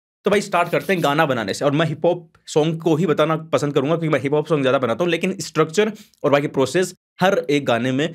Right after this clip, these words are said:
सेम होती है, same to same, ditto। तो भाई लोग,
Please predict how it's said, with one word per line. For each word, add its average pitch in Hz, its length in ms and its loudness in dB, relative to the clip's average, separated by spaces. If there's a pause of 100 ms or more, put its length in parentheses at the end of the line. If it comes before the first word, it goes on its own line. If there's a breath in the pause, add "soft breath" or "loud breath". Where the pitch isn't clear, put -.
(180 loud breath)
सेम 143 320 0
होती 123 300 0
है, 165 100 2
same 135 360 -2
to 131 120 0
same, 143 220 -4 (160)
ditto। 123 320 0 (340)
तो 156 80 2
भाई 156 120 4
लोग, 190 240 -2